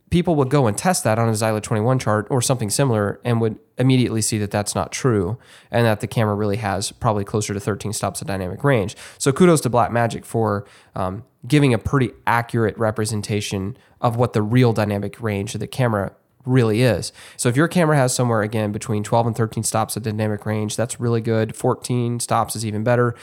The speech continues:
If it's under twelve, it's still okay, but you, you really wanna find something that's in that twelve to thirteen or fourteen stop range. That's a pretty good place to live. Now that we've covered what dynamic range is and how it's measured,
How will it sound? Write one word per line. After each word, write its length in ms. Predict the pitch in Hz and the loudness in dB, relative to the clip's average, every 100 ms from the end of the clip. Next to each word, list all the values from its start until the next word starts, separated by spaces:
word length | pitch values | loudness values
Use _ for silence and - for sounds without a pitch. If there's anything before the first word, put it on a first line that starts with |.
| - - - | -18 -10 -4
If 80 | |
it's 160 | 117 - - | -2 -2 0
under 240 | 123 113 | 0 2
twelve, 680 | 113 - 117 107 107 107 98 - _ - | -2 0 2 2 2 -2 -6 -16 _ -4
it's 140 | 120 | -2
still 240 | - 131 117 | 2 2 2
okay, 600 | 110 - 110 117 131 131 - - - | 0 -4 -2 0 0 -4 -12 -18 -4
but 460 | 120 113 - - - | 0 2 0 -6 -4
you, 260 | 127 120 - | 2 2 2
you 160 | 131 123 | 0 2
really 260 | 131 135 | 4 4
wanna 240 | 127 120 110 | 4 2 2
find 260 | 113 107 | 0 0
something 300 | 104 104 107 | 0 -2 -2
that's 180 | 101 98 | -4 -4
in 80 | 107 | -6
that 140 | 98 | -6
twelve 320 | - - 110 | -6 -2 -2
to 80 | 113 | -4
thirteen 400 | 107 110 - 104 | -6 -6 -4 -6
or 40 | 101 | -6
fourteen 340 | 113 113 104 | -8 -6 -6
stop 280 | - 110 - | -2 -2 -2
range. 320 | 110 104 107 - - - | -2 -2 -6 -12 -14 -4
That's 220 | 110 - | -2 -2
a 40 | |
pretty 280 | - - 113 | -6 -4 -4
good 240 | 135 101 | -2 -4
place 260 | - 104 110 | -4 -6 -6
to 100 | - | -6
live. 340 | 107 85 - - _ _ - | -6 -6 -8 -18 _ _ 0
Now 200 | 147 214 | 4 4
that 100 | 208 | 4
we've 200 | 175 139 | 0 0
covered 320 | 160 139 123 | 0 2 2
what 220 | 117 131 | 2 0
dynamic 460 | 120 117 110 107 104 | 0 0 0 -2 -2
range 240 | 107 104 | -2 -2
is 260 | - 131 117 | 0 2 2
and 120 | 107 | 0
how 180 | 110 104 | 0 0
it's 160 | 95 - | -2 0
measured, 480 | 151 156 117 107 | 0 2 0 -2